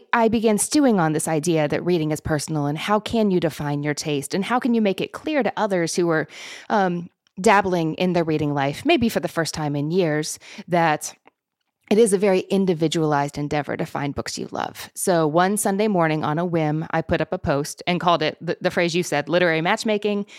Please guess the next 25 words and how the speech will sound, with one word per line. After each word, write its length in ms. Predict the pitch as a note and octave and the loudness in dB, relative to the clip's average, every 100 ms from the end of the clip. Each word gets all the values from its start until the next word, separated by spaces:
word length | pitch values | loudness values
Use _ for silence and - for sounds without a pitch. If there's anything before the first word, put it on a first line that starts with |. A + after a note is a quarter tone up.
| - - | -20 -2
personal 340 | G#3+ G3+ G3+ | 2 2 2
shopping 380 | G3 F#3+ F3 F3+ | 2 2 0 -2
for 100 | F3 | -2
books, 340 | F#3+ C4 C4 - | 0 0 -2 0
whatever 280 | G#3 G3 | 2 2
you 100 | A3 | 2
want 140 | A3 A3+ | 0 -2
to 40 | |
call 280 | - A#3+ A3 | 0 0 0
it. 120 | F#3+ | 0
Let's 220 | D#3 C#3+ | -4 -8
try 420 | - - E3 F3 G3+ | -8 -8 -2 0 2
this 280 | G3 F#3+ - | 0 -2 -2
out. 380 | D#3+ C3+ - - - - - - | -2 -2 -6 -14 -16 -18 -8 0
And 300 | F#3 F3+ D#3 | 2 2 0
after 220 | A#3 B3 | -2 0
thinking 320 | A3 E4 A#3 | 0 0 2
about 220 | F#3 D#3 | 2 2
it 100 | B2+ | 2
for 100 | - | 0
a 80 | E3 | 0
long 240 | D3+ D3 D3 | 0 0 -2
time, 340 | D#3 D3+ E3 - | -4 -4 -4 0
I 140 | F3 | 2
asked 360 | G3 A3 - | 2 0 -4